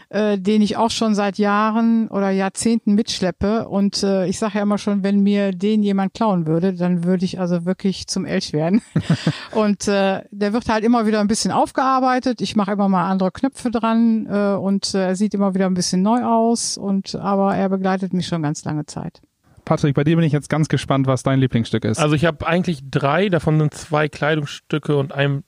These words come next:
Speaker 3: Paar Schuhe.
Speaker 2: Mhm.
Speaker 3: Ähm, das eine ist ein Hemd, aus dem ich, äh, <clears throat> rausgewachsen bin.
Speaker 2: Ist bei dem T-Shirt bei mir übrigens auch so.
Speaker 3: Ja, das ist, äh,
Speaker 1: Das können
Speaker 3: vielleicht
Speaker 1: wir
Speaker 3: wachse
Speaker 1: dann
Speaker 3: ich irgendwann nochmal wieder
Speaker 1: verbreitern.
Speaker 3: rein,
Speaker 2: Ja.
Speaker 3: aber ja, das ist, äh, das ist da,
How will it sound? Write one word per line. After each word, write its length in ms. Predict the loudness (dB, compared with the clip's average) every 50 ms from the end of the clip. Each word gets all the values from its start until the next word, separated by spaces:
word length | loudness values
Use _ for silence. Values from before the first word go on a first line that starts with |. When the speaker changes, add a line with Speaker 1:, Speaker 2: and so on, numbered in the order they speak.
| _ _ _
Speaker 3:
Paar 140 | -4 -2 -2
Schuhe. 300 | -2 0 2 2 2 0 -2 _ _
Speaker 2:
Mhm. 260 | 0 2 4 4 2 0 _ _ _ _ _ _ _ _ _ -2
Speaker 3:
Ähm, 360 | 0 2 2 2 0 0 -2
das 140 | -4 -4 -2
eine 240 | 0 2 2 2 2
ist 160 | 2 0 2 2
ein 100 | 2 4
Hemd, 420 | 4 4 2 2 0 -2 -6 -6
aus 260 | -4 -4 -4 -4 -6
dem 220 | -6 -4 -2 0 -2
ich, 240 | -2 -4 -8 -20 -20 -20 -10 -4
äh, 240 | -2 0 0 0 -2 -4 _ -2
<clears throat> 440 | 0 2 2 2 0 -2 -4 -2
rausgewachsen 600 | 0 0 0 0 0 0 0 0 0 0 0 0
bin. 260 | 2 4 4 4 2 0 _ _ _ _ -20 -20 -20 -8 -4
Speaker 2:
Ist 140 | -4 -2 0
bei 60 | 0
dem 100 | 0 0 2
T-Shirt 260 | 2 2 2 2 2
bei 80 | 2 2
mir 100 | 2 2
übrigens 220 | 2 2 2 2
auch 140 | 0 0 0
so. 120 | 0 0
Speaker 3:
Ja, 160 | 0 2 2 2
das 140 | 2 0
ist, 200 | 0 -2 -4 -4
äh, 360 | -4 -2 0 2 2 2 2 0 -2 -6 -14 -20 -20 -20 -20 -20 _ -4
Speaker 1:
Das 160 | -4 -2 0
können 140 | 0 0 2
Speaker 3:
vielleicht 160 | 2 2 2
Speaker 1:
wir 60 | 2
Speaker 3:
wachse 120 | 2 2
Speaker 1:
dann 120 | 2 2 2
Speaker 3:
ich 60 | 2
irgendwann 220 | 2 2 2 2
nochmal 220 | 2 2 2 2 2
wieder 160 | 2 2 2
Speaker 1:
verbreitern. 280 | 2 2 2 2 4 4
Speaker 3:
rein, 0 |
Speaker 2:
Ja. 120 | 4 4
Speaker 3:
aber 240 | 4 2 2 2 0 -2 -6 -14 -20 -20 -18 -18 -20 -20 -10 _
ja, 340 | 0 0 2 2 2 2 2
das 160 | 2 0 0
ist, 280 | 0 -2 -2 -2 -2 -2
äh, 280 | 0 2 2 2 0 0
das 200 | 0 0 0 0
ist 140 | 0 -2 0
da, 380 | 0 2 2 2 2 2 0